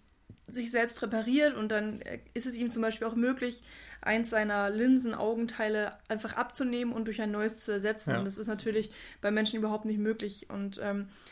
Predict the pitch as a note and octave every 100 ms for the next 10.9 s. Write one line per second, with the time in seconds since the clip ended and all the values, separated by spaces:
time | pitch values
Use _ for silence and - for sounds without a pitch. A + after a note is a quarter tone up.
0 | - - A3+ A3 B3+ - - - - -
1 | - - A#3 B3+ C4+ C4 C4 - - A#3+
2 | A#3+ A#3 C#4+ D4 C4 B3+ D#4 E4+ E4 A3+
3 | A#3+ - - A#3 A3+ A3+ A3+ A3 A#3 A#3
4 | B3+ B3 A3+ A3 G#3+ C#4+ F4+ F4 E4 B3
5 | A#3 A#3 A#3 A#3 A#3 A3 G3+ C4 E4+ -
6 | E4+ E4 D4+ C#4+ D4 D4+ - E4 F4 E4
7 | G4 - - - - - - - A#3+ A#3+
8 | A#3+ A#3+ A#3+ - - C4+ C#4+ - B3+ B3+
9 | - B3+ B3 B3 A#3 - - - A#3 A#3
10 | A#3 A3 A3 A#3 C4 C4 B3 A#3+